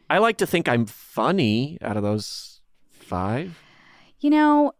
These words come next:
Speaker 2: you're taller than me, so that's all that matters.
Speaker 1: Hey, that'll,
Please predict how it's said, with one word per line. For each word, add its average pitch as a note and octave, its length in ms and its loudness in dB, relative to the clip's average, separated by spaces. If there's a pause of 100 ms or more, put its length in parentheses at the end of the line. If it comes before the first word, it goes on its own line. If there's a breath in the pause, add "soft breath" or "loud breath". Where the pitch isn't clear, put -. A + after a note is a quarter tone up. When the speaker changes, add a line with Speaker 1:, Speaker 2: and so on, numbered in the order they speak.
(480)
Speaker 2:
you're C4+ 180 0
taller E4+ 360 2
than A3 160 0
me, G#3 320 0
so A3 180 -10
that's A3 220 -6
all A#3+ 100 -4
that - 140 -8
matters. F3 200 -4
Speaker 1:
Hey, C3+ 280 2
that'll, A#2+ 320 -2